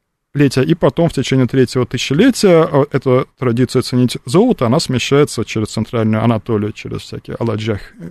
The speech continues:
Хююк, там захоронения х-, хатские и так далее, смещается к Шумеру. Вот, то есть такой вот тоже путь, такой дугой, а, м, а, шёл культ золота.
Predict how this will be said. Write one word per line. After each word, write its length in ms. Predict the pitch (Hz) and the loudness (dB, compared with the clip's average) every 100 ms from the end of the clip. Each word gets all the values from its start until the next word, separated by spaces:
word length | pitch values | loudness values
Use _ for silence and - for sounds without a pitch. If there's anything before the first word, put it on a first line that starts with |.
| - - | -14 -6
Хююк, 300 | 135 208 - | 0 0 0
там 180 | 131 117 | -4 -4
захоронения 580 | 113 123 123 117 113 | -4 0 2 2 0
х-, 220 | 110 - _ - | -4 -12 _ -12
хатские 460 | - 110 - 117 | -6 -6 -6 -10
и 20 | - | -8
так 160 | - 117 | -6 -2
далее, 160 | 208 214 | 0 0
смещается 560 | - 113 147 165 - | -2 0 2 0 -2
к 140 | 120 - | -12 -4
Шумеру. 440 | - 123 107 104 | 2 4 2 -2
Вот, 180 | 107 113 - | -8 -12 -10
то 60 | |
есть 160 | 120 - | -12 -12
такой 260 | 101 107 | -16 -14
вот 120 | 107 107 | -14 -14
тоже 220 | - 107 - - - - - - | -14 -14 -14 -20 -16 -16 -12 0
путь, 220 | 165 - | 0 0
такой 260 | 165 117 120 | -4 2 2
дугой, 520 | 113 120 127 156 151 - | 2 2 4 4 2 -4
а, 400 | 117 113 110 110 | -2 0 0 0
м, 540 | 110 123 120 113 110 120 | -2 -2 0 2 0 -2
а, 540 | 117 113 117 135 143 - | -2 -2 -2 -6 -8 -8
шёл 380 | - - 117 | -6 0 0
культ 340 | 127 - 113 - | 0 -2 -4 -4
золота. 460 | 127 107 95 _ | -6 -4 -4 _